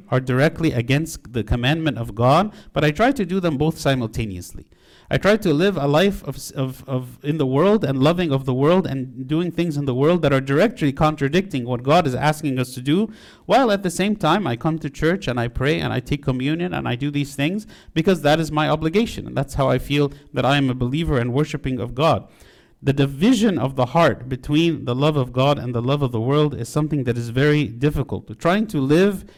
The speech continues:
in both of these worlds at the same time. How is it that I obey God and I indulge in the world? How is it that I can come to church on Sunday, but on Saturday night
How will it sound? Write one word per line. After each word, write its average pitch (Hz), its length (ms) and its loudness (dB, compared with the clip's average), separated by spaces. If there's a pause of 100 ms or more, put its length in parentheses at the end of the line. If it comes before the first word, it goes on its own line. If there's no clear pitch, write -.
(120)
in 127 200 0
both 180 260 4
of 139 120 0
these 156 220 -2
worlds 151 420 2
at 123 160 -8
the 120 60 -6
same 131 300 -2
time. 120 420 -2
How 190 220 2
is 185 240 2
it 170 160 -2
that 139 100 2
I 127 100 4
obey 139 320 2
God 139 460 2 (220)
and 147 200 0
I 127 140 4
indulge 123 480 -2
in 113 120 -6
the 117 80 -4
world? 113 420 -4 (300)
How 170 160 2
is 196 160 0
it 170 120 -2
that 143 120 4
I 139 100 4
can 139 320 0 (240)
come 185 200 4
to 156 100 -4
church 180 300 0
on 139 200 -2
Sunday, 175 500 0
but 143 160 0
on 139 140 2
Saturday 165 360 2
night 160 360 0